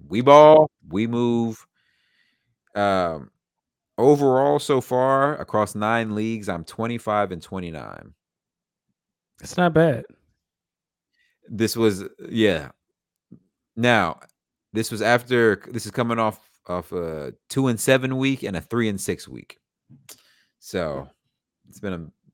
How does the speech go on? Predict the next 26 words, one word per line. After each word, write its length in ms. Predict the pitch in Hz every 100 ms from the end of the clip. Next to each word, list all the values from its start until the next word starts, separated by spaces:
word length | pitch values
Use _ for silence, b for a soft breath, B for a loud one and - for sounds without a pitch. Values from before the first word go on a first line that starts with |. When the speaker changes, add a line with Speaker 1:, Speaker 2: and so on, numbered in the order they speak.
| _ -
Speaker 1:
rough 240 | 110 101
couple 300 | - 95 90
weeks, 300 | 82 71 -
but 100 | 76
we 140 | 80 139
back. 460 | 151 156 - - _ _ _ 101
We, 180 | - - 147 139 127
we 120 | 120
gonna 140 | 139 170
get 180 | 147 139
there. 320 | 139 147 170
We 160 | 151 131
back. 320 | 143 135 147 _ 104
It's 180 | 95 -
a 40 |
big 280 | 80 110 120
week 200 | 123 104
next 300 | 82 67 -
week, 120 | 64
I 80 | -
feel 180 | - 57
like. 300 | - - _ - - _ _ b b b b b b _ -
Speaker 2:
I 80 |
believe 380 | 135 135 135 123
in 100 | 117
you. 140 | 113